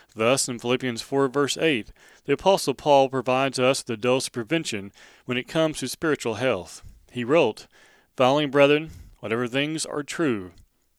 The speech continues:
whatever things are noble, whatever things are just, whatever things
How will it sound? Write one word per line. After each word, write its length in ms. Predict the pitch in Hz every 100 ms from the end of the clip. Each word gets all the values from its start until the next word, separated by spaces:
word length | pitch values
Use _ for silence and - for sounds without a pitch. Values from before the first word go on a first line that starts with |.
| _ -
whatever 320 | 165 202 180
things 420 | 165 165 160 - -
are 160 | 127
noble, 560 | 120 123 127 101 92 _ _ _ _ _
whatever 340 | 104 117 131 123
things 400 | 135 139 139 -
are 160 | 104
just, 600 | 98 120 117 147 - - _ _ _ _ -
whatever 400 | 143 - 190 202
things 500 | 160 165 165 160